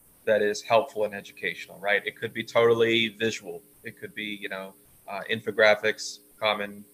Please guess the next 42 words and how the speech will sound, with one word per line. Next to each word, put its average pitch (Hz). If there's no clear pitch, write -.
form 101
of, 95
uh, 92
content -
marketing. -
Um, 101
blog 131
content, 131
I 113
feel 123
like 117
maybe 120
that's 110
where 117
it 110
kind 113
of 101
maybe 110
started, 117
because 107
I, 90
I, 104
to, -
I 113
don't 117
know 107
if 104
this 107
is 98
really 104
true -
or -
not, 101
but -
to 107
me, 120
kind 120
of 117
like 113
that 110
evolution 113
from 101